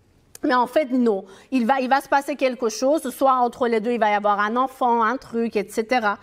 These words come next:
Euh, donc ça, ici, on a, on a exactement ça dans, euh, cette première image. Le cadrage serré,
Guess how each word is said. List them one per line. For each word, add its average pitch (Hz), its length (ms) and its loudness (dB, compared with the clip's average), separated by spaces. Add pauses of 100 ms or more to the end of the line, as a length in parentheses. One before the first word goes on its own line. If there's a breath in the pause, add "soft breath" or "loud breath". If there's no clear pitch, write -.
(320 loud breath)
Euh, 196 840 0 (160)
donc 262 220 0
ça, 427 140 0 (100)
ici, 330 340 -2
on 294 140 0
a, 262 100 2
on 240 100 0
a 247 120 2
exactement 277 580 0
ça 262 240 -2
dans, 196 540 0
euh, - 40 -6
cette 196 220 -6
première 202 460 -2
image. 233 440 0 (260 loud breath)
Le 294 180 2
cadrage 247 540 0
serré, 220 540 0